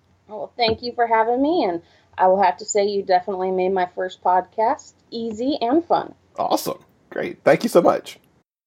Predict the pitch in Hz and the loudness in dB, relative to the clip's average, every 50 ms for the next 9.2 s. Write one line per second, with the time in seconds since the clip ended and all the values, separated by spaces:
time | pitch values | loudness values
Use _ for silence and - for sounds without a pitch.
0 | _ _ _ - - - 214 196 202 196 - 165 143 151 151 147 143 - - 113 | _ _ _ -2 2 4 6 6 6 6 4 4 4 4 4 4 2 0 0 0
1 | - 135 113 110 - 113 98 95 113 139 196 - - - 98 98 - 98 - 110 | 4 6 6 6 6 2 2 2 2 0 0 -2 0 0 0 0 0 -4 -6 -4
2 | 98 87 85 - 101 92 82 90 85 82 - - 87 76 78 80 85 - - - | -4 -4 -4 -6 -8 -6 -4 -4 -4 -4 -6 -10 -12 -12 -12 -14 -14 -16 -10 -8
3 | - - - 98 143 190 196 - - - - - - - - - - 110 110 117 | -6 -4 -2 0 0 0 -2 -4 -10 -20 -20 -20 -20 -20 -14 -4 0 2 4 6
4 | 120 117 120 127 131 123 143 127 123 131 143 170 180 - 143 131 - 120 110 113 | 4 4 4 2 2 4 6 4 4 4 2 2 4 4 2 2 2 2 4 4
5 | 113 113 113 113 113 113 - 120 113 113 107 104 101 113 117 110 123 117 117 120 | 4 6 6 6 4 4 4 0 -2 -2 -4 -4 -4 -4 -2 -2 -2 -2 -2 -2
6 | 120 117 - 127 120 120 117 - - - - - - - - - - 135 127 131 | -4 -2 0 0 0 0 -2 -4 -6 -6 -6 -8 -8 -8 -10 -4 -2 -2 0 0
7 | 131 131 127 - 147 139 139 143 175 220 269 - - - 101 95 101 110 110 107 | 0 0 2 4 4 4 4 4 2 2 0 0 -4 -6 -6 -2 0 0 0 2
8 | 107 117 117 - - - 123 131 143 147 139 135 143 - - - - 190 202 - | 0 -2 -4 -6 -8 -6 -4 -4 -2 -4 -4 -6 -6 -6 -6 -6 -6 -6 -6 -6
9 | - - - | -8 -12 -14